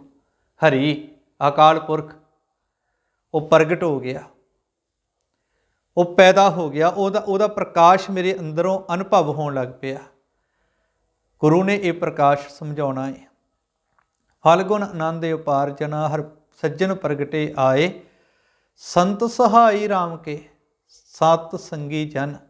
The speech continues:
ਗੁਰਮੁਖ ਜਨ।" ਅਕਾਲ ਪੁਰਖ ਦੇ ਮਾਰਗ 'ਤੇ ਚੱਲਣ ਵਾਲੇ ਪਿਆਰੇ, ਉਹ ਸਹਾਇਤਾ ਕਰਦੇ ਨੇ।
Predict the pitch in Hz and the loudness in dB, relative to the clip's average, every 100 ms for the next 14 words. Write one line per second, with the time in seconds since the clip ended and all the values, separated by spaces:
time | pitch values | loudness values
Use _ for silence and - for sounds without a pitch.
0 | _ _ _ _ _ - 156 165 175 170 | _ _ _ _ _ 0 2 2 0 -4
1 | 151 143 147 - _ _ _ _ _ _ | -2 -2 -2 -8 _ _ _ _ _ _
2 | 147 151 160 165 180 180 165 - 160 165 | 0 2 6 6 6 -2 -8 -8 -8 -6
3 | 147 147 151 156 160 156 160 156 175 160 | -4 -6 -6 -10 -12 -6 -4 -2 0 0
4 | 151 151 151 143 139 147 - _ _ _ | 0 -2 -2 0 0 -4 -8 _ _ _
5 | _ _ _ _ _ - 180 185 208 180 | _ _ _ _ _ -2 0 4 4 4
6 | 156 156 190 190 165 175 175 151 | 4 4 4 2 0 -2 -2 -4